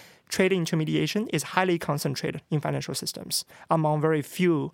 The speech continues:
large dealers like Citi and J P Morgan. Um, so first of all, there is some efficiency gain if everyone trades with J P Morgan,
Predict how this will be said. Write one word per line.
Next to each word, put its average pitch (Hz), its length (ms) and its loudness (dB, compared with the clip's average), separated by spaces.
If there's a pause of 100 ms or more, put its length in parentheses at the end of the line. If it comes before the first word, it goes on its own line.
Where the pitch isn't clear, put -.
(100)
large 139 320 0
dealers - 360 -4
like 135 120 -2
Citi 151 280 -2
and 135 120 -2
J 135 100 -2
P - 140 -8
Morgan. - 340 -10 (640)
Um, 151 440 2 (100)
so 170 260 2
first 277 220 0
of 202 100 0
all, 185 120 4
there 160 180 4
is 220 320 2
some 170 380 0
efficiency 185 520 0
gain 139 400 -2 (220)
if 165 220 2
everyone 190 400 4
trades 147 420 0 (160)
with 143 140 -2
J 147 120 2
P 147 120 -4
Morgan, 151 420 -2